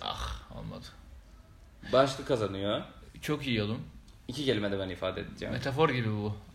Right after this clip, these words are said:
Speaker 2: Ee,
Speaker 1: Sanki bu hikaye kolpa da bir şey
Speaker 2: evet,
Speaker 1: metafor olsun diye
Speaker 2: gerçek,
Speaker 1: öyle, öyle yazılmış
Speaker 2: hikaye
Speaker 1: gibi bir
Speaker 2: gerçek,
Speaker 1: hikaye kanka, kusura
Speaker 2: hikaye
Speaker 1: bakma.
Speaker 2: gerçek, yabancı bir
Speaker 1: Metaforik,
Speaker 2: isim.
Speaker 1: metaforik
Speaker 2: Amerikan
Speaker 1: yeri-
Speaker 2: ismi. <laughs>
Speaker 1: Bukowski'nin hikayesi mi?
Speaker 2: Yok canım,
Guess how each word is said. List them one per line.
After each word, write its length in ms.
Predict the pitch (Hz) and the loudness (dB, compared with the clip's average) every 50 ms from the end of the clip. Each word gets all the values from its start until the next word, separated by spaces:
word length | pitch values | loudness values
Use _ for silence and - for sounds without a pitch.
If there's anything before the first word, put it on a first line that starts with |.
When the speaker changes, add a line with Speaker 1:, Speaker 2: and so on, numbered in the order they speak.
| - - - - - - - - - - - - - - - - - - - - 80 98 | -20 -20 -20 -20 -20 -20 -20 -18 -18 -18 -18 -18 -18 -18 -18 -18 -18 -16 -12 -8 -4 -2
Speaker 2:
Ee, 400 | 113 117 120 117 117 113 110 113 123 | 0 0 2 2 2 2 2 4 6
Speaker 1:
Sanki 200 | 185 196 175 170 | 8 8 10 10
bu 80 | 190 | 10
hikaye 300 | 220 202 208 214 208 196 | 10 12 12 12 12 12
kolpa 360 | - - 196 196 190 247 240 196 | 12 10 8 10 12 12 12 12
da 120 | 175 160 | 12 8
bir 40 | 165 | 8
şey 120 | 160 170 185 | 10 10 10
Speaker 2:
evet, 100 | 180 - | 10 10
Speaker 1:
metafor 260 | - 185 185 185 185 | 8 8 8 10 10
olsun 240 | 190 180 165 190 143 | 10 10 8 10 12
diye 120 | 165 180 190 | 12 12 12
Speaker 2:
gerçek, 180 | 185 185 185 | 12 12 10
Speaker 1:
öyle, 220 | 185 185 185 - - | 10 10 10 8 8
öyle 140 | 175 180 185 | 8 10 10
yazılmış 380 | 180 185 165 165 175 185 185 | 10 10 10 10 10 10 8
Speaker 2:
hikaye 180 | - 185 185 - | 8 8 8 8
Speaker 1:
gibi 100 | 156 147 | 8 8
bir 60 | 139 | 8
Speaker 2:
gerçek, 80 | - 139 | 10 10
Speaker 1:
hikaye 140 | 127 120 113 | 10 10 8
kanka, 200 | 120 135 139 135 | 6 2 2 2
kusura 160 | 117 - 156 | 4 6 8
Speaker 2:
hikaye 140 | 156 165 160 | 8 10 10
Speaker 1:
bakma. 180 | 151 165 165 165 | 8 8 6 6
Speaker 2:
gerçek, 220 | 120 113 160 131 | 6 4 4 6
yabancı 400 | 131 131 131 143 143 147 147 156 | 6 8 8 8 6 6 6 6
bir 40 | - | 10
Speaker 1:
Metaforik, 440 | 135 202 190 160 190 233 240 180 - | 10 10 10 12 10 10 8 8 4
Speaker 2:
isim. 160 | - - - | -4 -4 -2
Speaker 1:
metaforik 160 | 147 143 - 170 139 147 | 0 4 6 8 10 10
Speaker 2:
Amerikan 220 | 147 151 - 190 185 | 10 10 10 8 8
Speaker 1:
yeri- 100 | 202 208 | 8 8
Speaker 2:
ismi. 320 | 196 - - 110 123 156 160 - - - | 4 0 -2 -2 -2 -2 -2 -6 -2 -2
<laughs> 120 | 143 123 120 - - - - - - - - - - | 0 0 -2 -4 -10 -14 -16 -16 -16 -16 -16 -12 -6
Speaker 1:
Bukowski'nin 460 | - 123 117 156 156 156 - 139 123 113 | -4 0 4 4 4 4 4 0 0 0
hikayesi 340 | 104 110 101 101 - - | 2 2 0 0 -2 -4
mi? 360 | 107 107 110 107 107 110 113 135 | -4 -4 -4 -4 -4 0 4 4
Speaker 2:
Yok 220 | 147 151 147 - | 4 4 4 0
canım, 320 | 104 110 143 196 185 - | 0 0 0 -2 -6 -8